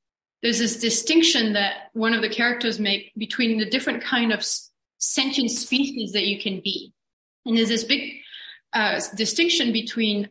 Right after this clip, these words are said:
a, a Raman and a Varelsi, which, and the, the difference is a Raman is a sentient being that can communicate, that makes the effort to communicate with another sentient beings that they don't understand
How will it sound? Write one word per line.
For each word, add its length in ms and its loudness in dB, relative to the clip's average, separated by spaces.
a, 180 -2
a 120 0
Raman 800 0
and 160 -2
a 160 -6
Varelsi, 800 0
which, 240 -2
and 200 4
the, 220 0
the 140 0
difference 480 0
is 300 0
a 100 -2
Raman 680 2
is 140 -4
a 60 2
sentient 500 2
being 340 0
that 120 -8
can 160 -8
communicate, 800 0
that 240 -6
makes 420 2
the 140 -4
effort 280 -2
to 100 -8
communicate 680 2
with 160 -2
another 280 4
sentient 460 -2
beings 400 -6
that 220 -6
they 120 4
don't 240 0
understand 800 -2